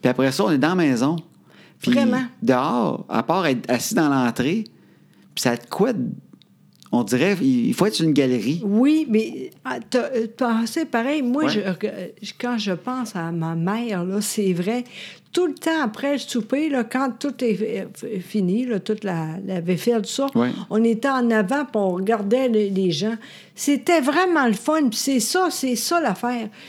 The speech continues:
Speaker 2: J'ai pensé à ça, là, puis j'aim-, ça, là, j'ai, j'aimerais ça, recommencer ça.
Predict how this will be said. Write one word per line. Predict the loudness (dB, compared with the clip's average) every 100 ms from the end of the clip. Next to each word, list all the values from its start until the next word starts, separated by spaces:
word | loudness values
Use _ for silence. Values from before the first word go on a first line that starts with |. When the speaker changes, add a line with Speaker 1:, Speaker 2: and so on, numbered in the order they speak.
| -8
Speaker 2:
J'ai | 0 2
pensé | 4 2 2 2
à | 2
ça, | 2 0
là, | 0 -2 -8 -20 _
puis | -2
j'aim-, | 2 2 4 2 -2 -6
ça, | -2 0
là, | 2 2
j'ai, | 2 0
j'aimerais | 0 0 2 2 2
ça, | 0 -2
recommencer | -2 -2 0 0 -2 -4
ça. | -4 -4